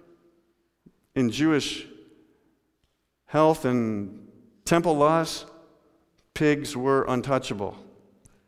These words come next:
Big negative. It was unheard of. So this lost son was lost to God,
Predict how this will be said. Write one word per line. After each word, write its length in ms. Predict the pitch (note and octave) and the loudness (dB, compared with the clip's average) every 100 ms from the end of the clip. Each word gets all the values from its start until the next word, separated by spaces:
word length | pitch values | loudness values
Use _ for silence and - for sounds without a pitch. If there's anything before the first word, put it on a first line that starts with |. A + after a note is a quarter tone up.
| _ _ _ _ _ | _ _ _ _ _
Big 220 | F#3 E3 | 4 6
negative. 540 | D#3+ D#3 C3 A2 - - - - - _ _ _ _ _ _ _ | 6 6 6 4 -2 -16 -20 -20 -20 _ _ _ _ _ _ _
It 80 | B2+ | -4
was 140 | A#2+ A#2+ | -2 0
unheard 400 | A#2 A#2+ B2 G2+ | -2 -2 -4 -4
of. 180 | F#2 - - - _ _ _ _ _ _ _ _ _ _ _ _ _ _ _ _ _ - - - | -6 -12 -20 -20 _ _ _ _ _ _ _ _ _ _ _ _ _ _ _ _ _ -20 -20 -4
So 240 | - G#3+ | 6 8
this 280 | F#3 F3+ - | 10 8 6
lost 520 | C3+ G3 B3+ B3 - | 2 6 6 4 0
son 880 | - - A#3 F3 C3 F#3+ G3+ - - - - - - | -8 2 4 6 4 0 -4 -14 -20 -20 -20 -20 -10
was 160 | D3 D#3 | -6 4
lost 400 | F#3+ G#3 G3+ - | 6 6 4 0
to 560 | G3 E3+ D#3+ E3+ - - - - - | 4 6 6 2 -8 -18 -20 -20 -2
God, 580 | C#3 A#2+ B2 D#3+ G#3 | 4 6 8 6 4